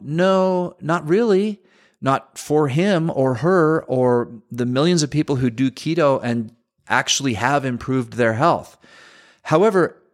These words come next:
is the, the keto diet for everybody? No, of course not. And some of the people that live the longest on this earth have never eaten an egg,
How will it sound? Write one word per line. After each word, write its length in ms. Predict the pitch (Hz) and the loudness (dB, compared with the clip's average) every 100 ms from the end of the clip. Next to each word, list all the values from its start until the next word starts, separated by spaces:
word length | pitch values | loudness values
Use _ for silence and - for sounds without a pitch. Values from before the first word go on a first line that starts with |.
| - | 2
is 300 | 170 165 147 | 2 2 0
the, 320 | 160 151 - | 2 2 -2
the 140 | 127 | -8
keto 320 | 135 - 185 170 | -8 0 2 4
diet 240 | 165 - | 2 0
for 160 | - 135 | -2 -2
everybody? 500 | 143 139 131 131 123 - _ _ _ _ _ _ _ _ | -2 -2 0 -2 -4 -14 _ _ _ _ _ _ _ _
No, 420 | 180 170 131 - - | 2 2 2 -2 -6
of 140 | 113 | -6
course 300 | - 135 - | 0 0 0
not. 240 | 104 85 - _ - - _ _ - | -4 -8 -14 _ -20 -20 _ _ 0
And 440 | 131 131 131 117 - _ - _ | 2 2 -2 -6 -12 _ -20 _
some 160 | - 156 | -4 0
of 60 | 160 | 0
the 60 | |
people 240 | 139 147 139 | 0 2 2
that 140 | - | 2
live 260 | 127 143 117 | 0 0 -2
the 80 | |
longest 520 | 113 117 143 151 131 110 | -4 0 2 2 0 -2
on 220 | 131 127 | -4 -2
this 200 | 117 - | -2 -2
earth 340 | 110 120 143 - _ _ _ _ _ _ | 0 -2 -2 -10 _ _ _ _ _ _
have 240 | 127 127 | -2 0
never 280 | 139 139 143 | 0 0 2
eaten 260 | 143 151 135 | 2 0 0
an 140 | 104 | 0
egg, 340 | 98 80 - | -2 -6 -12